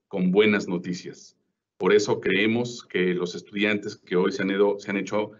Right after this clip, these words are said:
acreedores a estos premios, de alguna manera con sus carteles, de alguna manera con sus narrativas, con sus significados y sus significantes,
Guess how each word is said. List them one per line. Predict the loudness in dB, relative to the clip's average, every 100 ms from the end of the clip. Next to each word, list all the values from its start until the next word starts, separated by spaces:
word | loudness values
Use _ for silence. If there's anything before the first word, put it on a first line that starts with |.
| _ _
acreedores | -8 0 2 4 4 2 0
a | -4
estos | -4 -8
premios, | -2 0 0 -2 -4 -12 _ -20 _ -2
de |
alguna | 0 0 2
manera | 2 2 0 -2
con | -4 -10
sus | -10
carteles, | -8 -4 2 2 2 -4
de | -4
alguna | -2 0 0
manera | 0 -2 -4
con | -8
sus | -12 -10
narrativas, | -8 -6 -6 -2 0 0 -2 -14
con | -12 -12
sus | -12
significados | -8 -6 -6 -6 -2 0 0 -2
y | -8
sus | -12
significantes, | -8 -6 -6 -4 -4 -2 -6 -10 -18